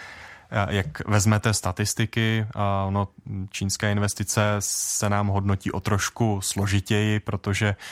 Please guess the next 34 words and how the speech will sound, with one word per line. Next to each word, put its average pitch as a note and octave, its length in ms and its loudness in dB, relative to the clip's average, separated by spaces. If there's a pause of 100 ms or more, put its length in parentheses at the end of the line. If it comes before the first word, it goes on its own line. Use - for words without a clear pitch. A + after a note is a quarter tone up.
(140)
tím, G#2 180 2
že G#2 100 4
dochází, G2+ 920 2
a, G2 360 0
nebo, F#2 200 -4
a G2+ 80 -2
docházelo G2 480 0
v - 60 -8
posledních G2 480 -2
letech G2 380 0 (340)
k - 100 -6
akvizici G2+ 500 2
celé G#2 360 2
řady G2 480 2
firem G2 680 0
v G2+ 80 -2
zahraničí, G2 800 2 (400)
tak, G2 300 0
a, G2 480 2
celá F#2+ 280 -2
řada G2 180 0
investorů, G2 540 0
kteří G2 400 0
například G2 460 0
byli G2+ 160 2
němečtí, G2 560 2
tak F#2+ 180 -2
už - 160 -4
nejsou F#2+ 340 2
němečtí, G2 600 2
ale G2+ 180 4
jsou G#2+ 260 2
čínští. G2+ 720 0
A G#2+ 40 -2